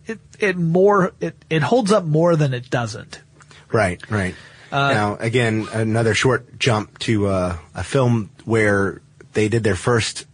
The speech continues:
Speaker 2: computer graphic, uh, photorealistic hair and fur.
Speaker 1: Yep.
Speaker 2: Um,
Speaker 1: Jumanji.
Speaker 2: in nineteen ninety-five.
Speaker 1: Yeah, and, uh, it's interesting 'cause they,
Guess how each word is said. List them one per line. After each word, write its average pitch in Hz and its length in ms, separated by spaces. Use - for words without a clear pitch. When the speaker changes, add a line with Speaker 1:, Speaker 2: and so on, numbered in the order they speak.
Speaker 2:
computer 113 480
graphic, 110 480
uh, 92 240
photorealistic 123 720
hair 123 240
and 87 200
fur. 78 440
Speaker 1:
Yep. 143 280
Speaker 2:
Um, 95 100
Speaker 1:
Jumanji. 139 600
Speaker 2:
in 101 140
nineteen 98 260
ninety-five. 98 720
Speaker 1:
Yeah, 151 380
and, 160 180
uh, 151 300
it's 175 200
interesting 202 440
'cause 139 160
they, 139 240